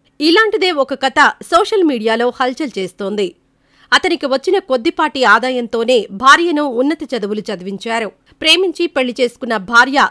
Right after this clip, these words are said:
ఏదో విషయం మీద దిగులుగా ఉందనే విషయాన్ని గమనించాడు. తమ ఎనిమిదవ పెళ్లి రోజు కానుకగా ఒక అద్భుతమైన బహుమతిని భార్యకిచ్చి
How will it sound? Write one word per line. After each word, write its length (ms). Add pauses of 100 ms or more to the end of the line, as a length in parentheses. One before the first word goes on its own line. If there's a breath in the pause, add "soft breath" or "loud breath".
(120)
ఏదో 260
విషయం 400
మీద 180
దిగులుగా 520
ఉందనే 340
విషయాన్ని 500
గమనించాడు. 680 (340 soft breath)
తమ 140
ఎనిమిదవ 480
పెళ్లి 260
రోజు 260
కానుకగా 560 (180)
ఒక 140
అద్భుతమైన 600
బహుమతిని 640
భార్యకిచ్చి 720